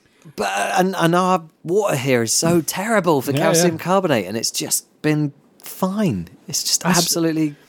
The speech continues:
Speaker 2: the, like, the flavor profile is re-, like, really good. Uh, it is,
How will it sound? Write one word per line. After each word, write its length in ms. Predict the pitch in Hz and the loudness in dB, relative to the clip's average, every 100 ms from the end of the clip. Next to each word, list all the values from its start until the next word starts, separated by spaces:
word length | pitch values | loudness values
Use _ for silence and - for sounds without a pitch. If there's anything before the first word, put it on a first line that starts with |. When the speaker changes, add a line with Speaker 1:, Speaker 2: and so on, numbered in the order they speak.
| - - - - | -20 -20 -14 -2
Speaker 2:
the, 120 | 240 | 0
like, 180 | 226 233 | 2 2
the 80 | 220 | 0
flavor 340 | - 247 302 254 | 2 2 2 2
profile 320 | 151 143 143 | 2 4 2
is 80 | 139 | 2
re-, 200 | 160 170 | 0 2
like, 220 | 170 165 | 0 0
really 440 | 156 165 240 190 131 | 0 2 4 2 0
good. 320 | 208 226 127 | 2 0 0
Uh, 220 | 165 175 180 | 0 0 2
it 160 | 170 | 2
is, 440 | 180 240 220 - | 4 2 0 -6